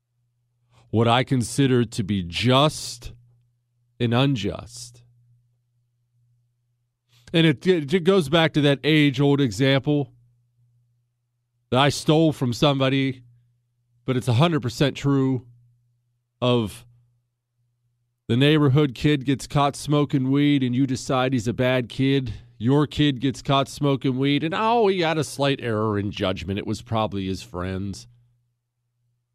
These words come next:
There is no ability like likability, like relatability. And the truth is this. All the atrocities we've talked about on the show, wars, battles, horror, dictators,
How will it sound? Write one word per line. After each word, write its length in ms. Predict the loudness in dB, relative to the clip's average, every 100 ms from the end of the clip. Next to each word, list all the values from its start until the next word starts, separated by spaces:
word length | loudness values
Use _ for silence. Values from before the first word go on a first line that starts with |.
| _ _ _ -2
There 200 | 2 4
is 280 | 2 0
no 220 | 2 2 4
ability 600 | 2 2 2 0 0 0
like 280 | 0 -2
likability, 1040 | -4 -2 0 0 -2 0 -2 -2 -4 -6 -8
like 300 | -4 -4 -4
relatability. 1200 | -4 -2 0 2 0 0 0 0 -2 -4 -6 -8 -6
And 340 | -4 -4 -4
the 60 | -6
truth 420 | -6 -2 -2 -2
is 160 | -6 -2
this. 520 | -2 -2 -4 -20 -20 _ _ _ _ _ _ _ -2
All 340 | 0 2 2
the 260 | 0 0 -2 -6 -20 -8 -4
atrocities 840 | -4 0 2 2 0 0 0 0
we've 160 | -2 -2
talked 320 | -2 -2 -2
about 240 | -2 0
on 120 | -2
the 80 | -4
show, 220 | -4 -4
wars, 440 | -4 -2 -2 -2 -4
battles, 420 | -4 -2 -4 -8
horror, 340 | -4 -2 -2
dictators, 760 | -2 -4 -2 -4 -2 -4 -8